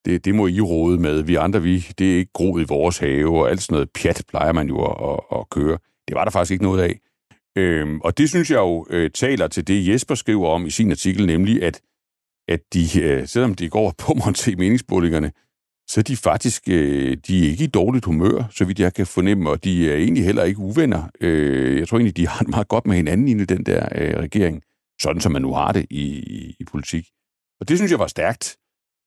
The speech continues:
Det, der jo selvfølgelig var svagt, øh, det var naturligvis, øh, hele eksekveringen af, af begrundelsen for, at det her overhovedet var en, en god idé.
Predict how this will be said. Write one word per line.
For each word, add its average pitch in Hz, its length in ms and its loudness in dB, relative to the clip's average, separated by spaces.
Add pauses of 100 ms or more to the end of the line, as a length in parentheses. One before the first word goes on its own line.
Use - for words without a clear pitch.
(220)
Det, 120 120 2
der 175 80 4
jo 101 240 2
selvfølgelig 101 340 0
var 78 60 -2
svagt, 123 640 -4
øh, 80 500 0
det 101 100 2
var 123 60 4
naturligvis, 98 800 0
øh, 69 520 -2 (560)
hele 113 300 2
eksekveringen 78 720 -2
af, 76 400 0
af - 120 -2
begrundelsen 92 640 -2
for, 85 220 2
at - 120 -6
det 82 100 0
her 85 80 2
overhovedet 76 460 0
var 69 160 0
en, 69 220 -6
en 71 120 -6
god 58 320 -8
idé. 55 240 -12